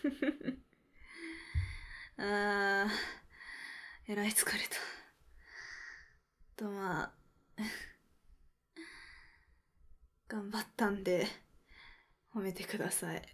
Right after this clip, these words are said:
<laughs> えっと、それと、購入者レビュー特典ってのがあるんで、気になる方は、レ-、レビューしてください。あ、あと、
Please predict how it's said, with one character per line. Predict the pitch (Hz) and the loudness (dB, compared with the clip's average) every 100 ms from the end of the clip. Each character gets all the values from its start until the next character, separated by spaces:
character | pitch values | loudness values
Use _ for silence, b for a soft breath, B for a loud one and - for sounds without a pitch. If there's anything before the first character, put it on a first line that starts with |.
| - | -2
<laughs> | 240 - - - - _ _ B B B B B B B B B B _ | -2 0 -2 -4 -6 _ _ B B B B B B B B B B _
え | - 214 | 2 2
っ | 220 | 4
と、 | 220 220 | 4 4
そ | 214 220 | 4 4
れ | 220 | 2
と、 | 220 233 226 208 196 B B B B B B B B B B _ | 2 2 4 2 0 B B B B B B B B B B _
購 | - 254 | -2 2
入 | 254 269 269 | 4 4 4
者 | 262 | 6
レ | 254 247 | 10 10
ビ | 247 | 10
ュ | 262 | 8
ー | |
特 | 262 262 | 6 2
典 | - 220 202 | 2 2 2
っ | |
て | 196 202 | 0 -2
の | 196 | 0
が | 190 196 | 0 2
あ | |
る | 196 190 | 2 -2
ん | 185 | -2
で、 | 185 190 B B B _ B B B B B B B B | -2 -4 B B B _ B B B B B B B B
気 | - | 0
に | 226 220 | 6 8
な | 233 | 8
る | 214 | 6
方 | 196 190 | 2 2
は、 | 180 165 190 B B - | 2 2 -2 B B -6
レ-、 | - 214 - - | -2 -2 -4 2
レ | 214 | 4
ビ | 196 202 | 4 4
ュ | |
ー | 214 - B B B B B B - | 2 0 B B B B B B -8
し | - | -4
て | 214 | -2
く | |
だ | - - | 0 2
さ | 220 - - - 269 294 302 311 - - - 233 | 0 -2 -6 -14 -6 -4 -4 -6 -12 -16 -4 0
い。 | 226 B B B - B B B B B B B | 2 B B B -20 B B B B B B B
あ、 | 247 | 0
あ | 233 | 4
と、 | 226 220 220 | 6 8 8